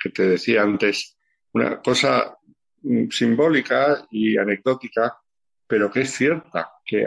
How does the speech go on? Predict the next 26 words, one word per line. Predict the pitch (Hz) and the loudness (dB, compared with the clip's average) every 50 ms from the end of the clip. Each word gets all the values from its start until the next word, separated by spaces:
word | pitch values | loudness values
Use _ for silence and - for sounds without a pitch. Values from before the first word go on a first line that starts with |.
| - | -2
a | - 110 | 0 0
los | 104 - - - - | 0 0 0 0 -2
santos | - 147 160 160 147 123 - - 117 127 135 135 - - - _ _ _ _ _ _ _ _ _ _ _ _ _ _ | 0 0 0 0 0 -2 0 0 0 0 0 -2 -6 -10 -10 _ _ _ _ _ _ _ _ _ _ _ _ _ _
antiguamente | - 120 104 101 127 123 135 139 139 139 139 139 - 143 143 | -2 -2 0 0 2 0 2 2 0 0 0 0 2 2 2
los | 127 123 117 110 | 4 2 2 2
veíamos | 113 110 113 123 135 143 - | 2 2 2 2 0 -2 -4
siempre | - 127 123 127 123 131 120 | -2 -2 -2 -2 0 -2 0
en | 104 101 98 | 0 0 -2
cuadros, | _ - 113 120 127 127 104 92 90 87 87 - - - - - - - _ _ _ _ - - - - - - - - | _ 0 2 2 2 2 0 0 -2 -2 -4 -4 -12 -12 -12 -12 -12 -16 _ _ _ _ -20 -20 -20 -20 -20 -20 -10 -2
ahora | - 110 117 127 131 | 0 2 4 4 4
ya | 123 127 131 143 | 4 4 4 4
los | 147 131 120 107 | 4 4 4 4
vemos | 113 113 131 131 - | 4 2 0 0 -2
en | 151 143 | -2 -2
fotografías, | - 120 - 101 95 92 87 - - 127 147 147 98 - - - - - - - _ _ _ _ _ _ _ - - - - - _ | -2 -2 0 0 0 0 0 -2 0 0 2 2 2 0 -2 -2 -4 -4 -6 -12 _ _ _ _ _ _ _ -20 -18 -16 -16 -16 _
y | - - 123 113 | -4 0 0 0
en | 107 | 0
fotografías | 110 113 95 110 104 101 95 95 - 117 123 131 143 156 156 147 139 - - - _ _ _ _ | -2 -4 0 0 2 2 0 0 0 2 2 4 4 4 2 0 0 -4 -12 -14 _ _ _ _
a | - 107 - | -6 -4 -2
color, | - 98 98 98 107 123 135 123 - - - - _ _ _ _ _ _ _ _ _ | 0 2 2 4 4 4 4 2 0 -4 -14 -20 _ _ _ _ _ _ _ _ _
no | 107 107 | -2 0
ya | 110 113 110 | 2 0 0
fotografías | - 117 - 110 104 95 92 - 110 98 | -2 -4 -2 0 0 0 0 0 0 0
del | 101 101 | 2 0
año | 98 101 101 92 | 2 2 2 2
Catapún, | 92 92 - 90 - - 113 131 135 117 95 - | 0 0 -2 -8 -6 -2 0 0 0 0 -2 -6